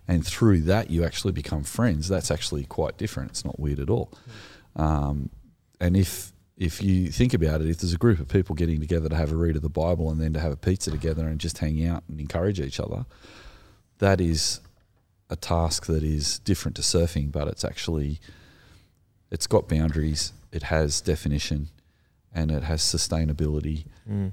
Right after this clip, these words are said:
Speaker 1: and it actually is explicit in its relational clarity. And because it's explicit in its relational clarity, it means that there's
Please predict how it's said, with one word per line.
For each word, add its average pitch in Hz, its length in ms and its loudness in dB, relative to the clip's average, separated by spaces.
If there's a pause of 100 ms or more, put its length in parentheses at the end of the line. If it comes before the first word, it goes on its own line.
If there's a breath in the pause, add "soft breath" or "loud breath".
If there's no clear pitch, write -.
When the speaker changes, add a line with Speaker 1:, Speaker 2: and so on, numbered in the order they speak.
(120)
Speaker 1:
and 87 120 2
it 87 80 4
actually 85 640 0
is 85 240 0
explicit - 720 -2
in 82 160 2
its - 420 -2 (420)
relational 78 580 2
clarity. 76 600 -4 (640 soft breath)
And 87 200 -2
because 87 300 2
it's 101 140 -2
explicit - 580 0
in 80 140 2
its - 200 -2
relational 80 460 0
clarity, 82 680 0
it - 280 -8
means 85 280 0
that 82 260 -2
there's 78 380 0